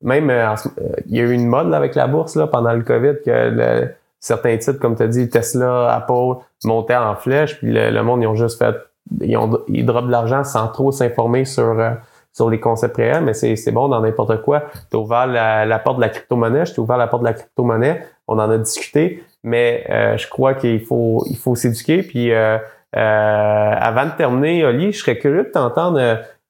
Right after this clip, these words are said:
euh, pour ceux qui sont pas au courant, on a eu la soirée L T A, les trucs d'Alias, parce que les entrepreneurs apprennent sur le tas. Euh, où est-ce qu'on a plusieurs entrepreneurs qui sont venus donner leurs trois meilleurs, plus meilleurs trucs pour réussir en affaires. Je serais curieux de savoir, Oli,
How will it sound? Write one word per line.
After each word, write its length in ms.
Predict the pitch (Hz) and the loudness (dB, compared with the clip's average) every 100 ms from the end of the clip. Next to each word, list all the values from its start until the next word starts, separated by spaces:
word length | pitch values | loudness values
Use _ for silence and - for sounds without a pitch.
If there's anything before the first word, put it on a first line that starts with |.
| 113 | 0
euh, 100 | 113 | 0
pour 200 | 117 117 | 0 -2
ceux 100 | 170 | -2
qui 80 | 170 | 0
sont 140 | 135 | -2
pas 100 | 147 | 0
au 80 | 135 | -2
courant, 320 | 135 143 196 | 0 0 0
on 40 | |
a 40 | 131 | 0
eu 80 | 139 | 0
la 140 | 131 | 0
soirée 480 | 143 123 123 143 147 | 0 0 2 0 0
L 180 | 123 - | 0 0
T 80 | |
A, 140 | 135 147 | 0 2
les 160 | 117 | 0
trucs 200 | - 139 | -2 -2
d'Alias, 480 | 127 117 117 135 151 147 | 0 0 2 0 0 -2
parce 160 | 113 | -2
que 60 | 120 | 0
les 100 | 113 | 0
entrepreneurs 320 | 110 120 139 | 0 -2 0
apprennent 320 | 147 - 135 | 0 0 -2
sur 120 | 135 | -2
le 60 | 113 | -2
tas. 320 | 117 156 175 - - _ | 0 0 -2 -12 -20 _
Euh, 140 | 104 107 | 0 2
où 100 | 127 | 0
est-ce 160 | 143 | 0
qu'on 300 | 139 120 117 | 0 2 2
a 60 | 110 | 0
plusieurs 260 | 113 127 160 | 0 0 0
entrepreneurs 400 | 156 131 127 160 | -2 -2 0 0
qui 80 | 156 | 0
sont 140 | 117 | 0
venus 100 | 117 | 2
donner 240 | 120 123 | 2 2
leurs 220 | 143 - - | 0 -2 -6
trois 340 | - 160 175 | -4 0 0
meilleurs, 480 | 151 131 143 151 147 | 0 0 2 0 -2
plus 180 | 160 151 | -4 0
meilleurs 280 | 131 117 | 2 2
trucs 220 | 117 151 151 | 0 -2 0
pour 120 | 120 | 2
réussir 320 | 117 117 139 | 2 2 0
en 100 | 131 | 0
affaires. 560 | 104 107 156 170 - - | 0 2 0 0 -10 -20
Je 80 | - | -8
serais 160 | 135 135 | -6 -2
curieux 300 | 147 185 196 | 0 0 0
de 120 | 120 | 0
savoir, 680 | - 113 123 151 151 135 113 | 0 -2 0 0 0 -2 0
Oli, 460 | 127 160 208 208 | 2 2 0 -2